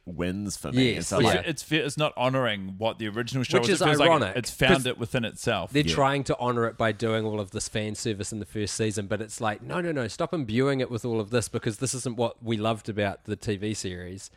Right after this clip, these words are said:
Speaker 2: And now season two is, okay, now it's a, now it's its own thing.
Speaker 3: I mean,
Speaker 2: It's
Speaker 3: the
Speaker 2: telling its own stories.
Speaker 3: This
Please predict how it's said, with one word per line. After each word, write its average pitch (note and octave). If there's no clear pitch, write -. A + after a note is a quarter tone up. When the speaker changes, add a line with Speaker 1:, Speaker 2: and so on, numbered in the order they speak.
Speaker 2:
And A#2+
now A2+
season B2
two A2+
is, G#2+
okay, G#2+
now G#2
it's -
a, G2+
now A2+
it's A2+
its A#2+
own G#2+
thing. C3
Speaker 3:
I C3+
mean, C#3+
Speaker 2:
It's C#3+
Speaker 3:
the C#3
Speaker 2:
telling G2+
its -
own G2
stories. F#2
Speaker 3:
This D#3+